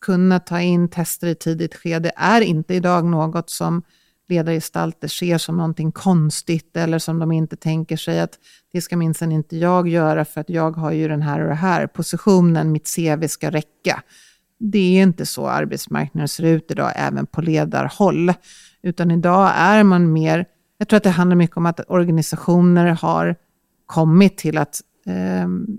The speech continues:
det här att belysa potential, belysa personlighet och att ha med tester i rekrytering är också mer och mer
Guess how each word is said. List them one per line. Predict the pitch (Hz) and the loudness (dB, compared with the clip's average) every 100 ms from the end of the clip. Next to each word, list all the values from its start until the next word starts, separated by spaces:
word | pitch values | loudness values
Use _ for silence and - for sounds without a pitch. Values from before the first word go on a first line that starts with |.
| - | -12
det | 202 | -2
här | 160 160 | 0 0
att | 160 - | -2 -2
belysa | 175 190 208 - 185 | 4 6 6 4 -2
potential, | - 180 175 - 160 160 | 0 2 2 2 0 0
belysa | 160 160 175 170 175 | 2 2 2 0 -2
personlighet | 175 - 165 151 160 156 160 - _ _ _ _ _ | -2 0 0 0 -2 -2 -4 -6 _ _ _ _ _
och | 175 - | -6 -4
att | 165 | -8
ha | - 156 | -4 -2
med | 165 180 196 | 2 2 2
tester | - 180 - - 151 151 - - | 0 -2 -2 -6 -4 -4 -6 -2
i | 180 220 | 4 6
rekrytering | 185 160 - 147 - 208 156 - - _ _ - | 6 2 -2 -6 2 2 2 -2 -10 _ _ -6
är | 123 | -4
också | 147 - 160 | -4 -6 -2
mer | 165 170 165 | 2 4 4
och | 151 | 2
mer | 147 160 151 - | 2 2 0 -4